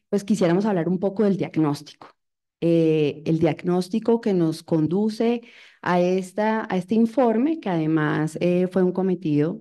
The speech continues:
de la, de la Ley diecinueve sesenta y dos del dos mil diecinueve, es un mandato legal. Ha habido, hubo varios directores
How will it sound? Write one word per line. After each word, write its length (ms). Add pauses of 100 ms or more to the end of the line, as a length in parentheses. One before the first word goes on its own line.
de 180
la, 440 (340)
de 80
la 80
Ley 160
diecinueve 420
sesenta 440
y 80
dos 460 (280)
del 140
dos 160
mil 140
diecinueve, 720
es 260
un 100
mandato 500
legal. 480 (460)
Ha 200
habido, 500
hubo 720
varios 320
directores 760